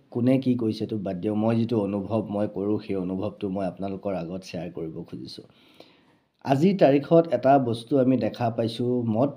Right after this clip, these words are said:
খাই, সুৰা বুলিয়ে খাই, ৰহী বুলি খাই, সাজ বুলি খাই, ছাই মদ বনাই খাই, বিভিন্ন প্ৰক্ৰিয়াৰে মদ বনাই, বিয়েৰ বনাই, বিভিন্ন ধৰণৰ বস্তুবোৰ বনাই। ৰহী খোৱাৰ অভ্যাস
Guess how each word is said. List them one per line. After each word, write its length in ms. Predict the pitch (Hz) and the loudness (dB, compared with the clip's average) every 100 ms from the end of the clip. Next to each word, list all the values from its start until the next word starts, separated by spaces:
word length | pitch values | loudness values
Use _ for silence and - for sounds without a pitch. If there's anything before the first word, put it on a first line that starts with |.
| - | -12
খাই, 500 | - 107 113 123 127 | -8 -4 2 4 4
সুৰা 720 | 120 110 101 110 117 117 113 - | 2 -2 0 2 4 2 0 -2
বুলিয়ে 380 | 110 113 120 120 | -2 0 2 0
খাই, 520 | 117 107 107 113 113 | -2 -4 0 2 2
ৰহী 360 | 104 92 104 107 | 0 -4 -4 -4
বুলি 360 | 104 107 113 | -2 -2 -2
খাই, 540 | 110 - 92 101 104 104 - - - - | -4 -6 -2 0 0 -2 -8 -20 -20 -2
সাজ 200 | 107 113 117 | 0 0 -4
বুলি 320 | 117 117 113 | -2 0 0
খাই, 480 | 110 107 104 107 110 | -2 -2 0 2 0
ছাই 340 | 107 101 104 104 | -2 -4 -2 -2
মদ 220 | 107 107 | -2 -4
বনাই 420 | 104 107 104 107 | -6 -6 -4 -6
খাই, 280 | - 101 101 | -6 -6 -2
বিভিন্ন 460 | 123 156 220 214 | 0 4 4 4
প্ৰক্ৰিয়াৰে 800 | 175 117 - 120 117 117 120 123 123 - - _ 104 | 2 -4 -4 0 2 4 4 2 0 -10 -20 _ 0
মদ 200 | 113 113 | 2 2
বনাই, 520 | 101 104 104 104 107 | 0 -2 0 0 0
বিয়েৰ 400 | 101 101 104 107 | 0 -2 0 -2
বনাই, 400 | 101 101 98 101 | -4 -6 -6 -6
বিভিন্ন 300 | 92 90 101 | -6 -8 -6
ধৰণৰ 240 | 95 104 98 | -6 -6 -6
বস্তুবোৰ 500 | 95 - 98 98 95 | -8 -10 -8 -6 -6
বনাই। 460 | 87 98 98 101 101 - - _ _ 107 | -6 -4 -4 -6 -10 -20 -20 _ _ -2
ৰহী 300 | 104 117 113 | -2 0 -4
খোৱাৰ 280 | - 107 107 | -2 0 2
অভ্যাস 460 | 98 92 104 98 | 0 -2 -2 -2